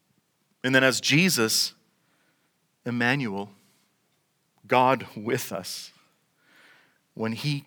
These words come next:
came, the very presence of God was with his people. In fact,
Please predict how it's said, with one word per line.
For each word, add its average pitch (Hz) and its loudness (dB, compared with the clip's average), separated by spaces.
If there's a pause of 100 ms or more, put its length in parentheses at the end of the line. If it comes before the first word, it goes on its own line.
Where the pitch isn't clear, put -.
came, 104 -6 (600)
the 123 -8
very 110 -2
presence 95 -8 (420)
of 98 -10
God 101 -6 (640)
was 117 -6
with 92 -8 (420)
his 113 -4
people. 110 -8
In 98 -10
fact, 104 -4